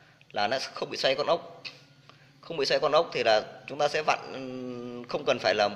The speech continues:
cần một cái cờ lê trong này nữa. Với hai đấy, trong này chúng ta cũng không thể nào đưa cờ lê vào trong này là chúng ta để căn giữ chúng nó được.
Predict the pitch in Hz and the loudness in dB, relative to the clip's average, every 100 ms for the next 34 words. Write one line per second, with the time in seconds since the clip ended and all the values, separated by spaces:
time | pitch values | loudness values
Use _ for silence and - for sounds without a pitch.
0 | - 117 110 110 127 - 127 127 123 131 | 0 -2 -2 -6 -6 -2 2 4 4 2
1 | 120 110 131 165 165 131 143 - 151 135 | 0 -2 -2 -4 0 0 0 0 0 2
2 | 110 113 117 147 - 151 110 98 110 131 | 0 -2 -6 -6 -6 -2 0 2 2 0
3 | 127 120 127 120 120 101 101 127 131 123 | 2 4 4 4 0 -2 -4 -4 -4 -2
4 | 101 67 - - 131 131 131 127 135 143 | -4 -8 -8 0 0 0 -6 -10 -10 -10
5 | 139 123 131 139 | -10 -8 -4 0